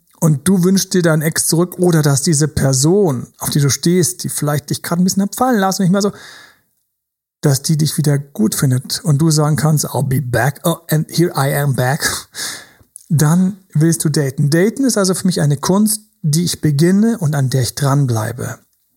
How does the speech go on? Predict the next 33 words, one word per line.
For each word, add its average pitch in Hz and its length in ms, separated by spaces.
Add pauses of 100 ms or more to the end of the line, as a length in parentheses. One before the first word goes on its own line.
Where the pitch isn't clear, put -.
(200)
weil 147 540 (500)
ich 160 220
mit 135 160
Selbstdisziplin 170 680
und 131 180
jeder 143 300
Woche 135 200
daten 139 540
einfach - 460
besser 135 360
werde. 120 440 (500)
Wir 170 140
gehen 196 240
die 190 100
anderen 165 260
Zweifel 156 320
durch, 151 220
weil 147 100
wir 143 80
müssen 147 280
die 127 60
Zweifel 135 360
durchgehen. 131 500 (220)
Was 190 380
ist 175 140
noch 170 220
klassisch 160 540
ein 135 140
Zweifel, 156 520
wenn 135 140
jemand 139 320
Ex - 300
zurückmacht 214 760